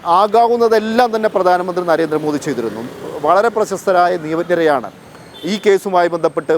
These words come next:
മോദി സുപ്രീം കോടതിയിലെല്ലാം തന്നെ രംഗത്തിറക്കിയിരുന്നത്. എന്നാൽ അതെല്ലാം പരാജയപ്പെട്ടു. സുപ്രീം കോടതി അർത്ഥശങ്കയ്ക്കിടയില്ലാത്ത വിധം പറഞ്ഞു, ഇലക്ട്രൽ ബോണ്ടുകൾ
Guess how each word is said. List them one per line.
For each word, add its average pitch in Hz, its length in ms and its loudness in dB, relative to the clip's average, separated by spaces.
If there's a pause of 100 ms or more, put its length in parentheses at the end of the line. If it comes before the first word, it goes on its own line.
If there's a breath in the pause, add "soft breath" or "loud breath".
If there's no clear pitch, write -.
(100)
മോദി 151 320 0 (160)
സുപ്രീം 180 320 0
കോടതിയിലെല്ലാം 151 500 0
തന്നെ 135 120 -6
രംഗത്തിറക്കിയിരുന്നത്. 131 840 -2
എന്നാൽ 160 160 0
അതെല്ലാം 170 420 2
പരാജയപ്പെട്ടു. 139 560 -2 (140)
സുപ്രീം 220 280 0
കോടതി 214 240 2
അർത്ഥശങ്കയ്ക്കിടയില്ലാത്ത 190 1160 2
വിധം 156 220 0
പറഞ്ഞു, 143 240 0
ഇലക്ട്രൽ 160 380 -4
ബോണ്ടുകൾ 147 460 0